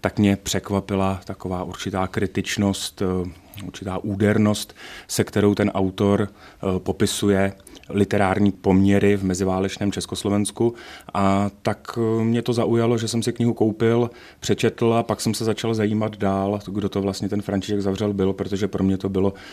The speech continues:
v té době jméno úplně nové, neznámé. A, eh, podle těch pamětí jsem vycházel z toho, že v první republice to jméno nemohlo být, eh, úplně bezvýznamné, takže jsem si hledal další informace o něm.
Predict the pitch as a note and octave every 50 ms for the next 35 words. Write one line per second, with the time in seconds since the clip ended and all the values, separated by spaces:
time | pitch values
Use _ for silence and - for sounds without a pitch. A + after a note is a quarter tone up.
0 | - - - - - G#2+ G2 F#2+ G2 F#2 G2 G2+ G2 G2+ G2+ G2 F#2+ F2+ F#2 G2
1 | G2+ - - - - G2+ G2+ G2+ G#2 F#2 F2+ F#2 F#2 F#2 F#2+ F2+ F2 F#2 F2+ F2+
2 | F2+ F2 F2+ F2+ F2+ F#2 F#2 - - - - - - - - - F#2 F2+ F2+ F2+
3 | F#2 G2+ A2+ - F#2 F#2 - - G2+ F#2 F#2+ F2 G2+ - - G2 F#2 F#2+ G2 F#2
4 | F2+ - - F#2 F#2+ F#2 - - - - - - - G2 F#2+ F#2 F2+ - F#2 F#2
5 | F#2 G2 G2 - - G2 F#2 G2 F#2+ F#2 G2 F#2+ F#2 - - - - - F#2 F#2+
6 | G2 G2 F#2+ F#2+ - - F#2+ G2 F#2 F2+ - - F#2 F2 - F#2+ F#2 F2 F2+ F#2+
7 | F#2 F2+ - - F#2+ F#2 F#2 F2+ F#2 G2 F#2 F2+ F#2+ F#2+ F2+ - - E2 F2 E2
8 | F2 - - F#2+ G2 G2 F#2 F#2 F2 F2 F2+ G2 F#2 F#2+ F#2 F2 F2 F2 E2+ E2+
9 | E2 - E2+ E2 E2+ E2+ F2 E2+ - - - F#2+ F2 - - F#2 F2 E2+ E2 F2+
10 | F2+ F2 F2 F2 F2 E2+ - - F#2+ F#2 - - F#2 E2+ - F#2 F2+ F2+ F2 -
11 | - - - F2+ F#2 F2+ F2 E2+